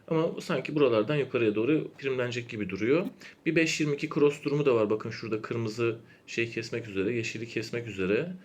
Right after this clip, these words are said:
Daha önce de yaşanan olaylar bunlar şuralarda gördüğünüz gibi. Ama hisse ema yirmi ikinin üzerine attığında, bakın yeşilin üzerine attığında genelde ilk seferinde kıramıyor. İlginç bir şekilde ema yirmi ikinin üzerine atıyor. Çandeden bakın burada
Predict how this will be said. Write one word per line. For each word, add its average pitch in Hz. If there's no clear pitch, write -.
Daha 127
önce 120
de 113
yaşanan 113
olaylar 92
bunlar 92
şuralarda 90
gördüğünüz 92
gibi. 95
Ama 160
hisse 180
ema 180
yirmi 180
ikinin 180
üzerine 175
attığında, 156
bakın 135
yeşilin 143
üzerine 156
attığında 147
genelde 156
ilk 180
seferinde 147
kıramıyor. 147
İlginç 113
bir -
şekilde 104
ema 131
yirmi 135
ikinin 131
üzerine 135
atıyor. 147
Çandeden 123
bakın 120
burada 113